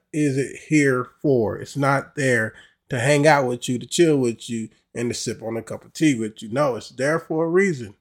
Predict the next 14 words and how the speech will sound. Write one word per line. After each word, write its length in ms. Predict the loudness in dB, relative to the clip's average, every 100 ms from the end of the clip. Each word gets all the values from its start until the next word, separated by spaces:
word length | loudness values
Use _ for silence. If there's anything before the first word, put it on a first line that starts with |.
| _
So 180 | -8 -4
we 180 | -2
have 260 | 0 0 -2
to 60 | -8
be 400 | -6 -2 0 0
mindful 760 | -2 2 2 2 -4 -8 -14 -18 _ _ _
and 320 | -2 0 2 4
make 200 | 2 2
ourselves 560 | 0 -2 -4 -4 -4 _ -10
consciously 800 | 0 0 0 -4 -8 -6 -8 -8 _ _ -8
aware 540 | -6 0 4 6 6
of 120 | 4 2
that 220 | -4 -4
intentionally, 1120 | -6 -6 0 0 2 2 4 2 -2 -6 -10